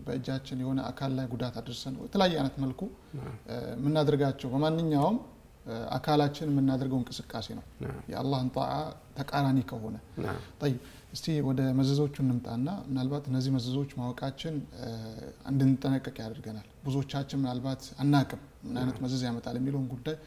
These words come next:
Speaker 1: ከአላህ ስብሓነሁ ወተዓላ ምን አይነት ቁጣን ያወርዳል፣ እ፣ ከህይወታችን ምን ያህል ዱንያ ላይ ያበላሽብናል፣ አኺራስ ቤታችን ነገ ጀነት ብለን ተስፋ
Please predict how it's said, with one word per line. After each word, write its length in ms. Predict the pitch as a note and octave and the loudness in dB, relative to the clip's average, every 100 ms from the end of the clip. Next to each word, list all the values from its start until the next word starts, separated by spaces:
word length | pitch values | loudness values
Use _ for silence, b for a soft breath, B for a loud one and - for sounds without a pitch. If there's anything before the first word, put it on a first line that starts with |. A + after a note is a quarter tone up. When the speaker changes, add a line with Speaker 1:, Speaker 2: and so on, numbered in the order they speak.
| b b b - | b b b -6
Speaker 1:
ከአላህ 320 | - C3+ C3 | -2 0 0
ስብሓነሁ 320 | - - C3+ | -4 -4 -2
ወተዓላ 240 | B2+ - C3 | -2 -4 0
ምን 140 | C3 | 2
አይነት 160 | C3 B2 | 2 -2
ቁጣን 380 | - - - C3+ | -10 -8 0 2
ያወርዳል፣ 420 | B2+ B2+ - C#3 C3+ - b b - | 2 -2 -2 -4 -4 -10 b b -4
እ፣ 100 | B2+ C#3 C3+ | 0 0 0
ከህይወታችን 760 | - C3 C#3 D3+ C#3+ C#3 D3 C3 - | -2 2 4 4 2 0 -2 -2 -2
ምን 140 | C3 | 4
ያህል 180 | C#3 C3+ | 4 4
ዱንያ 220 | C3 B2+ C3 | 4 4 4
ላይ 160 | C3 B2+ | 4 2
ያበላሽብናል፣ 760 | A#2+ C3 B2+ - B2+ C3 C3+ C3 b b - | 0 0 -2 -4 -4 -2 -2 -4 b b -4
አኺራስ 500 | C#3+ C#3+ D#3 C#3+ B2+ - - | 0 0 2 2 0 -4 -10
ቤታችን 500 | B2 C#3 C#3 C3 - B2+ | -4 -2 -2 -4 -4 -2
ነገ 160 | C3 C#3 C3 | 0 2 0
ጀነት 320 | B2 C3 C3+ | 2 2 2
ብለን 240 | C#3 C3+ B2+ B2 | 2 2 2 0
ተስፋ 260 | C#3+ - | -6 -4